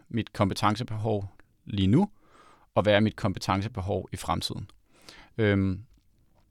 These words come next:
så, så det er sådan, det er flere ting, men, men vores kerne, øh, kunder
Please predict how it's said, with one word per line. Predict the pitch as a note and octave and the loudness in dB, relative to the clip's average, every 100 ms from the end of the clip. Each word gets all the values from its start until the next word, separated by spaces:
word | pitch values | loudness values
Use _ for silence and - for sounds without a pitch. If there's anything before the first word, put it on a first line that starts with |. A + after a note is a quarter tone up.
| - - | -20 -10
så, | - G#2+ - | -2 -2 -2
så | G#2+ | -4
det | A2 | -2
er | |
sådan, | A2 A2+ G#2 - _ _ | 2 2 2 -4 _ _
det | - | -2
er | A#2 | 2
flere | C3 C#3 | 4 4
ting, | - A#2+ - - | 4 0 -2 -2
men, | A2+ - | -2 0
men | A2 | 0
vores | A2 A2 | 0 -2
kerne, | - G#2+ A#2 C#3 - - | 0 2 2 2 0 -4
øh, | A2 | -6
kunder | - - G#2+ A2+ | -6 -6 -2 -2